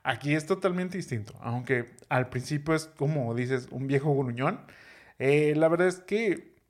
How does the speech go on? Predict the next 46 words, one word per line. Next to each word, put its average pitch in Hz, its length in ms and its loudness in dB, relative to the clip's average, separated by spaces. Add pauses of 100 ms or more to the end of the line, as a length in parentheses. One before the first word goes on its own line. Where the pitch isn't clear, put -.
(180)
lo 143 320 4
que 143 180 6
hace 165 240 4
durante 170 340 0
el 107 100 -6
pilu-, 123 360 -8
la 123 440 4
película 147 380 2
es 160 100 -2
muy 156 260 -2
buena, 123 300 -2
su - 160 -8
actuación 135 480 -6
es 147 80 -2
muy 151 300 -2
buena. 147 480 -2 (460)
Eh, 135 360 4
lo 131 140 0
vas 131 180 4
conociendo 143 460 -4
también 123 520 0
poco 135 260 2
a 135 120 -4
poco, 139 640 0 (640)
su 151 240 2
forma 143 320 2
de 147 80 0
pensar 131 500 0
y 127 60 -2
por - 280 -10
qué 135 160 4
actúa 131 460 2
de 123 120 0
esas 127 260 -8
maneras, 123 560 -4
tipo, 117 240 -10
y - 20 -16
todo 143 240 2
eso. 180 220 -4 (480)
Y 139 100 0
la 143 120 6
verdad 143 180 6
es 143 100 0
que 170 120 -4
es 165 40 0
muy, 165 580 -2